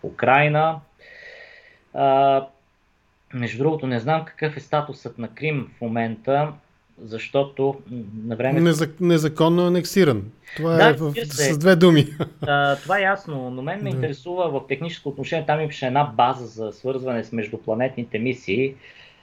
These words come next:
Speaker 1: А, да, какво направиха руснаците с нея, защото,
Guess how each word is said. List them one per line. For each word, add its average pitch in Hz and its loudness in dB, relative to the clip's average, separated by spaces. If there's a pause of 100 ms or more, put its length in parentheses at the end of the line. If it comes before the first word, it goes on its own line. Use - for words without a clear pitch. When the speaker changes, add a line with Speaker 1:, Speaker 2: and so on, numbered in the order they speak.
(140)
Speaker 1:
А, 127 0 (220)
да, 120 0
какво - -2
направиха 147 0
руснаците 139 -6
с - -20
нея, 120 -4
защото, 127 -4